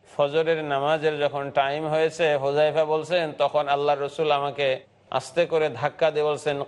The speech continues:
"কুম ইয়া নওমান, কুম ইয়া নওমান", "এই ঘুমানো বেটা ওঠো, এই ঘুমান্ত বেটা ওঠো।" হুযায়ফা ইবনুল ইয়ামান রাদিয়াল্লাহু আনহু বর্ণনা করছেন, এত ঠান্ডা পড়েছিল সে সময়ে। এখন তো দেখেন বিভিন্ন দেশে বরফ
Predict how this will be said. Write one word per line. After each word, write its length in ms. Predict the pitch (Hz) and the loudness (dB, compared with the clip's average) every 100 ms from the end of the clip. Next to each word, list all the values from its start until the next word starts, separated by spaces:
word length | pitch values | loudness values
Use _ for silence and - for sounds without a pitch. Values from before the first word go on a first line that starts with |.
| - | 2
"কুম 280 | 190 196 | 2 2
ইয়া 280 | 180 175 165 | 0 0 0
নওমান, 680 | 160 156 151 165 160 131 113 - | 0 0 0 0 0 -2 -6 0
কুম 320 | 180 190 170 | 4 4 0
ইয়া 340 | 156 165 165 | 0 2 2
নওমান", 540 | 160 151 151 160 170 156 | 0 -2 0 0 0 2
"এই 340 | 170 202 202 | 2 2 0
ঘুমানো 380 | 165 180 180 180 | -2 -2 0 2
বেটা 300 | 170 160 151 | 0 2 2
ওঠো, 460 | 151 160 156 117 - _ _ _ - | 2 0 0 -2 -6 _ _ _ 0
এই 300 | 147 175 180 | 2 2 0
ঘুমান্ত 460 | 160 175 180 175 | 0 0 0 0
বেটা 300 | 170 165 156 | 2 2 2
ওঠো।" 440 | 151 147 - 117 85 - _ _ _ _ _ - | 0 -2 -6 -8 -8 -16 _ _ _ _ _ -6
হুযায়ফা 480 | 143 156 135 123 110 - - | 2 2 2 0 -2 -6 -8
ইবনুল 300 | 123 131 123 | -4 -2 0
ইয়ামান 420 | 123 135 131 123 | 0 2 0 0
রাদিয়াল্লাহু 600 | 123 120 123 123 135 120 | -2 0 2 4 2 0
আনহু 220 | 113 113 | -6 -6
বর্ণনা 380 | 113 110 110 107 | -6 -6 -8 -10
করছেন, 400 | 104 - - 107 | -10 -12 -12 -4
এত 200 | - 160 208 - | -2 -2 -2 -2
ঠান্ডা 340 | 156 151 170 | -2 2 0
পড়েছিল 520 | 156 139 117 - 110 | 0 -8 -10 -10 -10
সে 140 | 110 110 | -10 -12
সময়ে। 400 | 113 107 92 80 - _ _ _ - | -10 -6 -6 -8 -14 _ _ _ 0
এখন 340 | 147 151 185 | 0 2 -4
তো 100 | 175 | -2
দেখেন 420 | 165 160 170 165 151 - _ _ | 0 0 0 -2 -6 -18 _ _
বিভিন্ন 360 | 127 147 160 165 | -4 -2 0 0
দেশে 260 | 156 147 151 | 0 -2 0
বরফ 280 | 135 147 | 2 2